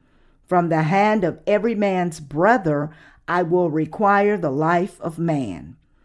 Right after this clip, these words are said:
Whoever shed man's blood, by man his blood shall be shed. For in the image of God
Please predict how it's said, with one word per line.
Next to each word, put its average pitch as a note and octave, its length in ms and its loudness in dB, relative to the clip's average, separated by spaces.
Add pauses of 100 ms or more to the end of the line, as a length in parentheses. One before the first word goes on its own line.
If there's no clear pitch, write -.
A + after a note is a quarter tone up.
(400)
Whoever G#3+ 500 4
shed B3+ 600 0
man's A#3+ 520 0
blood, D#3+ 580 -2 (640)
by A3+ 580 4
man F#3 760 2 (120)
his F3 260 -4
blood D#3 600 2
shall D#3 300 -2
be D#3 160 -2
shed. D#3 600 -2 (1120)
For E3+ 180 0
in G3 260 2
the E3 140 2
image F#3 380 0
of D3 220 -4
God B3+ 460 4